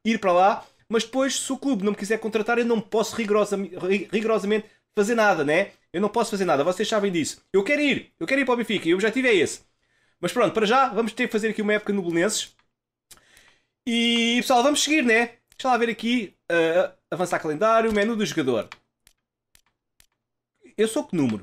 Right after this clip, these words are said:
Número preferido. Deixa lá ver aqui que número é que eu sou. Sou o número nove. Até não posso ser o dez. O dez é o Diogo Viana. Eu vou tentar.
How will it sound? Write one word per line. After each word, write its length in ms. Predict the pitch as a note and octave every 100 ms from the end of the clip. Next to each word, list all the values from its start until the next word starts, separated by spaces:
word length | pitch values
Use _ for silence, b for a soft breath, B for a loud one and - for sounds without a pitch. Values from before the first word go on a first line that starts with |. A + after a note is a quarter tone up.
| -
Número 200 | A#3 B3+
preferido. 480 | A3+ A3+ E3+ C#3 G#2 _
Deixa 100 | -
lá 60 | C#4
ver 140 | B3+
aqui 140 | A#3+ A3+
que 100 | -
número 180 | A3+ G#3
é 40 |
que 80 | G3
eu 60 |
sou. 320 | F3+ C3 G#2 - _ _ _ _ _
Sou 140 | - B3+
o 40 |
número 200 | A#3+ A3+
nove. 380 | B3+ A#3+ A2+ G2 _ _ _ _ _ _
Até 120 | G3+
não 120 | D4+ C4
posso 200 | B3 -
ser 140 | A3+
o 40 |
dez. 420 | D#3+ C#3 G3+ - - _ _ _ _
O 60 |
dez 200 | D#3 A#3
é 60 | G#3+
o 100 | F#3+
Diogo 260 | D#3 A3 C#3+
Viana. 500 | D3 F#3+ C#3+ G#2 - _ _ _ - - - - _
Eu 100 | G#3+
vou 120 | G3+
tentar. 520 | A#3 A3+ F#3 E3 G#2